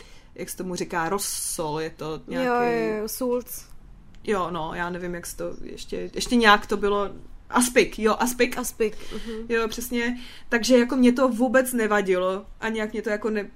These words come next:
Speaker 1: já s tímhletím nemám problém, jo.
Speaker 2: Hele, protože je tam popisovaný ten proces vaření, ne proces zabíjení, že jo? Tak předpokládám,
Speaker 1: Eh,
Speaker 2: že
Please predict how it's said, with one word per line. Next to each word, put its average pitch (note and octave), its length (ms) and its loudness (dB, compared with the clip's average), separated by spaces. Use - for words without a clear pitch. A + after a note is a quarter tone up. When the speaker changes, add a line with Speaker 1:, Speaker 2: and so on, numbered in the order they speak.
Speaker 1:
já A3+ 160 4
s B3 60 -4
tímhletím A#3+ 320 0
nemám G3 260 -2
problém, D#3+ 500 -4
jo. F3+ 160 -4
Speaker 2:
Hele, B3+ 180 6
protože C#4+ 380 2
je D4 60 2
tam C#4+ 140 2
popisovaný C4 580 0
ten C4+ 140 0
proces B3+ 300 -2
vaření, A#3+ 420 6
ne G#3 120 2
proces A3 400 0
zabíjení, G3 640 2
že G3+ 120 0
jo? F#3 120 2
Tak F#3+ 140 -4
předpokládám, A3+ 540 4
Speaker 1:
Eh, A#3+ 40 4
Speaker 2:
že A3+ 200 6